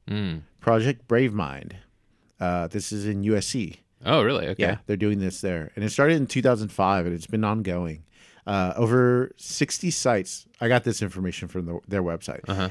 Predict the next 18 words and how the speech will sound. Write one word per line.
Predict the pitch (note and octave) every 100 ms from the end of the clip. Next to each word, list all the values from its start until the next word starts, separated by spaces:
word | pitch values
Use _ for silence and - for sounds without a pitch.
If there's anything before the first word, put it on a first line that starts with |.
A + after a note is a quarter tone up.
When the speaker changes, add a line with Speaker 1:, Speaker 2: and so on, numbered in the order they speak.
| -
Speaker 2:
It's | B2
in | B2
over | A#2 A2
sixty | - B2+ -
sites, | F#2+ G#2 G#2 - - - _ _ _ _ _
including | B2 A2+ C3 A#2 A2
V | G#2 B2+
A |
hospitals, | B2 A2+ - D#3+ E3+ F3 - _ _ _ G#2
V | C3 C3+
A | G#2
hospitals, | F#2 F2+ F#2 F2 F2+ - _ _ _ -
military | B2 B2 B2+
bases, | G#2+ G2 - G2+ F#2+ G#2+
and | - G2+ G2
university | G#2+ G#2 G2+ F#2 E2
centers. | - C#2+ - -
Speaker 1:
Hmm. | D3 E3+